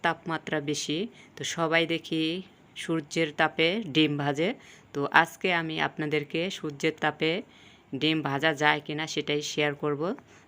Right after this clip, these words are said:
দেখাবো আর কি। তো দেখুন ভিডিওটা,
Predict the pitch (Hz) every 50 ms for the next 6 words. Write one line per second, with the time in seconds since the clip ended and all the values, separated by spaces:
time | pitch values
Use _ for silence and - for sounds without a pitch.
0 | _ - 131 143 143 143 - 147 147 143 135 147 156 156 147 147 - - 165 208
1 | 277 277 - - - - - - - - - - - - 143 147 147 151 - -
2 | - - - - - 151 139 170 165 165 - 170 165 175 196 214 208 - - -
3 | - - - - - - - - - - - - - - - - - _ - 143
4 | 143 135 160 156 156 151 151 165 160